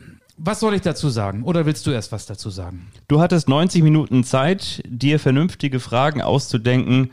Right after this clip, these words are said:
Speaker 2: und stellst mir solche Scheißfragen. Das hat Toni Kroos gesagt und... Ja, also wo fangen wir an? Vielleicht mal mit der eigenen Erfahrung. Ich kann aus eigener Erfahrung sprechen. Ich bin im vergangenen Jahr für die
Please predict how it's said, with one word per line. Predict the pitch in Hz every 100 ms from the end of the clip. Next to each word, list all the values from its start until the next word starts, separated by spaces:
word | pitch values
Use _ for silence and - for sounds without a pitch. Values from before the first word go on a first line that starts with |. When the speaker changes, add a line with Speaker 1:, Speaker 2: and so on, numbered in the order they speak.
| - - - _ _
Speaker 2:
und | 120
stellst | - 120 123 120 120
mir | 120 117 113 -
solche | 101 113 113 110
Scheißfragen. | - 104 104 - 90 92
Das | 95 107
hat | 107 -
Toni | 120 113
Kroos | 104 - 113 127
gesagt | - 101 104 127 135 -
und... | 117 113 - - - - - _ _ _
Ja, | 107 107 82 -
also | 120 120 117 -
wo | 120 151
fangen | 156 170 135
wir | 82
an? | 139 165 -
Vielleicht | - 143 147 170 -
mal | 135
mit | 143 139 139
der | 131 -
eigenen | 113 120 123 117 113 110
Erfahrung. | - 104 - 95 90 87 85 -
Ich | 170
kann | - 156
aus | - 120
eigener | - 117 131
Erfahrung | 92 98 113 107 101
sprechen. | - - 127 - 165 147
Ich | 131
bin | - 131 127
im | 120 117
vergangenen | 117 98 110 180 175 98
Jahr | 92 95 165 202 - - -
für | - 151
die | 147 135